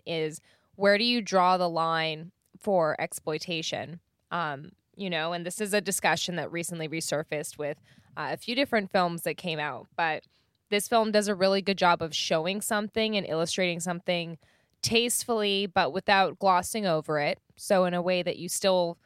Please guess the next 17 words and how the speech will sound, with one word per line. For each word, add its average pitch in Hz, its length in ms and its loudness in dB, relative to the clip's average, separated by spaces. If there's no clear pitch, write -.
feel 240 300 2
an 208 80 2
impact 185 540 0
and 175 80 -2
it's 165 120 -8
convincing 170 600 -4
enough, 170 500 -2
but 170 300 4
without 196 480 6
just - 480 0
reenacting 202 640 4
it 156 240 -2
and 190 160 2
almost 180 500 2
causing 196 500 4
the 175 140 0
issue 170 560 2